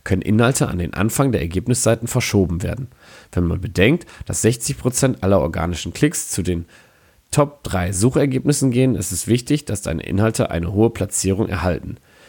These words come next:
Die Keyword-Recherche ist äußerst wichtig, um die idealen Keywords zu finden und in den Top-Ergebnissen zu platzieren. Keyword-Recherche ist von zentraler Bedeutung für alles, was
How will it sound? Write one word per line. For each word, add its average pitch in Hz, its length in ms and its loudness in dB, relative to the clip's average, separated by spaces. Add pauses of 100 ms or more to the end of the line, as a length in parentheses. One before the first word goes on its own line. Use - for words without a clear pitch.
(180)
Die 90 80 -8
Keyword-Recherche 127 840 2
ist - 180 -2
äußerst 92 380 -2
wichtig, 127 440 0 (180)
um 95 160 0
die - 140 0
idealen 104 400 2
Keywords 107 440 2
zu - 80 -4
finden 131 480 0 (100)
und 95 200 -2
in 90 120 -4
den 87 180 -4
Top-Ergebnissen 113 760 -2
zu - 120 -8
platzieren. - 600 -2 (1300)
Keyword-Recherche 143 880 2
ist - 220 -4
von 87 140 -2
zentraler 101 500 0
Bedeutung 95 440 0
für - 220 -6
alles, 127 360 2
was - 280 -2